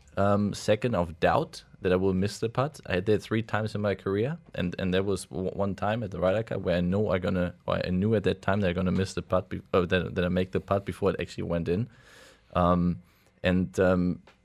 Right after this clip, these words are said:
you know, a lot of people say, "Why didn't you just lag the first putt? Just hit it close." It's not, you know,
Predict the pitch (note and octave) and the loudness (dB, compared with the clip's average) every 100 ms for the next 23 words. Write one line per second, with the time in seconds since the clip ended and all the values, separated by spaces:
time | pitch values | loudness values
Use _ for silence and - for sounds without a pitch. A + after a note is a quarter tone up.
0 | _ F#2 F#2+ E2+ D#2 F#2+ - G#2+ G#2 - | _ -2 2 2 4 2 2 0 -2 0
1 | F2+ F2 A2 A2+ G#2+ G2+ G#2 - F2+ G#2+ | 0 0 0 0 0 0 -4 -4 -4 -6
2 | - F2+ - F2 - - - G#2+ A2+ B2 | -6 -8 -4 -4 -4 -10 -10 -8 -4 -2
3 | A#2 - G2 A2 - - - - - - | -2 2 2 2 -2 -12 -20 -20 -10 -4
4 | G#2 A#2 D#3+ - - A2+ A#2 | -2 -2 -4 -6 -2 4 4